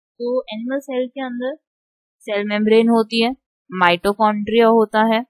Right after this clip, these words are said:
राइबोसोम होता है, क्रोमोसोम होता है। तो आप देखो ये सारे एग्जिस्ट किस में कर रहे हैं, सी में। So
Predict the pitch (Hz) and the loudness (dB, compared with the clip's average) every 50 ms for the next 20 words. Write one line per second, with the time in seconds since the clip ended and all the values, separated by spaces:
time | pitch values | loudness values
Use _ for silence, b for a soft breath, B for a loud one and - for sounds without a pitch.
0 | _ _ _ _ _ _ _ _ _ - 180 170 170 180 180 190 214 233 220 254 | _ _ _ _ _ _ _ _ _ -2 0 2 2 2 2 0 0 0 0 0
1 | 247 240 233 233 220 214 208 - 214 214 220 226 220 214 226 - _ - - 269 | -2 -2 -2 -2 -4 -4 -4 -2 -2 -2 0 -2 -2 -4 -4 -8 _ -6 0 0
2 | 269 254 240 202 175 170 - 165 160 160 156 - - _ - - - - - - | 0 0 0 -4 -6 -6 -6 -8 -10 -12 _ -20 -20 _ -14 -14 -14 -14 -16 -20
3 | _ _ _ _ _ _ - 185 185 190 185 185 - 185 180 185 - 247 240 220 | _ _ _ _ _ _ -2 2 4 4 4 2 0 -2 -2 -2 -2 -4 -4 -2
4 | 202 214 220 - - 190 190 185 190 208 202 - - 196 196 - - 190 190 202 | -2 -4 -4 -2 -2 -2 -2 0 -2 -4 -6 -6 -8 -12 -12 -12 -8 -6 -6 -6
5 | - - - 202 196 - - 214 202 202 196 196 185 180 190 214 269 - _ _ | -6 -10 -8 -8 -8 -8 -8 -8 -8 -4 -4 -4 -4 -4 -6 -12 -12 -14 _ _
6 | _ _ _ _ _ _ - - - - 233 208 180 160 - - _ _ _ _ | _ _ _ _ _ _ -16 -12 -10 -8 -6 -8 -8 -10 -12 -20 _ _ _ _
7 | _ _ _ _ _ _ _ _ _ _ _ _ - - - 202 | _ _ _ _ _ _ _ _ _ _ _ _ -14 -8 -4 -2